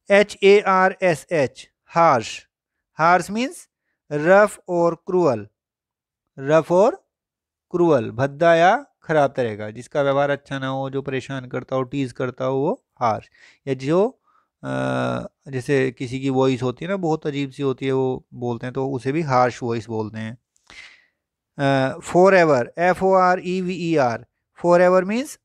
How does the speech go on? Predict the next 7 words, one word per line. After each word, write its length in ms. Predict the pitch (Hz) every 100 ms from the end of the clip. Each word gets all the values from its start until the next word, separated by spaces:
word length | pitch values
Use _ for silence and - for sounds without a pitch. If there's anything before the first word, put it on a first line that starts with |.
| 180
always, 380 | 170 151 135 110 - _ _
सदा 480 | - 185 175 190 202
या 200 | 185 175
सदैव। 480 | 175 147 120 107 - _ _ _ _ _ _ _ _ _ _ -
Forever, 480 | 160 160 165 214 277 _ _ _ _ _ _
always, 560 | 151 143 160 180 214 247 _ _ _ _ _ _ _ _ _ _ - _ _ _ _ _
ट्रबल्स, 540 | 185 180 175 131 107